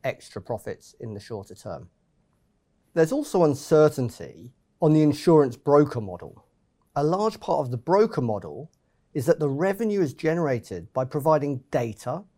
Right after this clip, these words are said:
around the individual risk, and that could be more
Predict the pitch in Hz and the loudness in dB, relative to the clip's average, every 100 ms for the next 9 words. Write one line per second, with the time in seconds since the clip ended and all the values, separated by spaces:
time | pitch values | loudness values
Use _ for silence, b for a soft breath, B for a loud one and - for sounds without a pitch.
0 | _ _ _ 147 143 135 123 - 156 165 | _ _ _ -2 -2 -2 -6 -2 0 0
1 | 165 156 131 135 113 104 151 - - - | 0 -2 -2 -4 -4 -6 -10 -12 -20 -20
2 | _ _ _ _ _ b b b b b | _ _ _ _ _ b b b b b
3 | _ 143 139 - - 269 285 196 139 127 | _ -6 -4 -6 -4 -4 -2 0 0 0